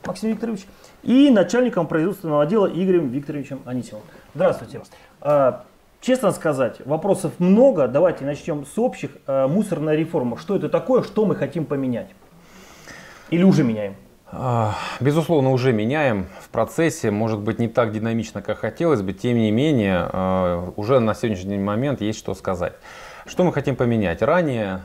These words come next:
Speaker 2: до, а, начала реформы, до девятнадцатого года, из себя отрасль представляла разрозненную систему. Ну, все-таки систему, но разрозненную. Больше тридцати транспортировщиков по области было, да?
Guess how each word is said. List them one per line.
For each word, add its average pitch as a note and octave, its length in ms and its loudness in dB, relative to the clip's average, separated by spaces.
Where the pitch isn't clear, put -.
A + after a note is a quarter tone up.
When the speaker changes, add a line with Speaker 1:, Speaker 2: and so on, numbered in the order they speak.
Speaker 2:
до, A#2 560 0
а, G2 320 -8
начала G2 560 -2
реформы, C3 460 -4
до G#2 100 -4
девятнадцатого G#2+ 640 -6
года, A2 680 0
из - 160 -14
себя A2+ 220 0
отрасль G#2 400 -2
представляла G2 840 0
разрозненную A2+ 640 0
систему. B2+ 640 -2
Ну, - 160 -14
все-таки G#2+ 340 -8
систему, B2+ 480 -2
но A2+ 260 0
разрозненную. A2 600 0
Больше B2 340 -2
тридцати A#2 540 -4
транспортировщиков G#2 880 -2
по - 140 -2
области D3+ 420 -2
было, A2 300 -6
да? C3+ 200 -8